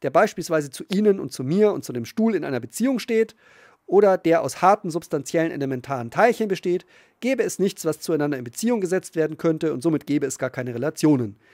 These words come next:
Wie der Common Sense nachdrücklich behauptet, besteht ein Unterschied zwischen Beziehungen zueinander, o-, o-, Entschuldigung, zwischen Beziehungen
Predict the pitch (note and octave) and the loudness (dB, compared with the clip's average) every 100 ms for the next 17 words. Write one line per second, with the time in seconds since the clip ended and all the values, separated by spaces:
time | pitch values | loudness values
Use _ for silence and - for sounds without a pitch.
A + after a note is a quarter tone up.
0 | - - _ F#3 B3 - F#3 C#3 G3 A3+ | -20 -20 _ 2 2 2 0 0 0 -2
1 | - G3+ C4 - G3 D3+ - C3 F3+ G3+ | -2 0 0 0 -2 -2 -8 -2 0 0
2 | E3 - C#3+ D#3+ D#3+ - C#3 C3 F#3 G3 | -6 -8 -6 -4 -6 -8 -12 -6 -4 -2
3 | F3+ F3+ E3 D3+ C#3 B2 B2 - B2 - | -4 -6 -10 -10 -10 -12 -14 -14 -12 -6
4 | A3 C4+ A#3+ A#3 G#3+ A3+ B3+ A3 G#3+ G#3 | -2 0 0 -2 -4 0 2 2 2 2
5 | G#3+ G#3 _ _ _ _ _ _ _ _ | 0 0 _ _ _ _ _ _ _ _
6 | _ _ - - D3+ - - - _ _ | _ _ -16 -10 -10 -10 -20 -20 _ _
7 | _ _ _ _ - C3+ E3 B2 A2 A#2 | _ _ _ _ -20 -6 -4 -2 -4 -6
8 | - D#3+ C3+ - G#3 C4 B3 A#3+ B3 B3+ | -6 -4 -6 -8 -2 0 0 0 -4 -8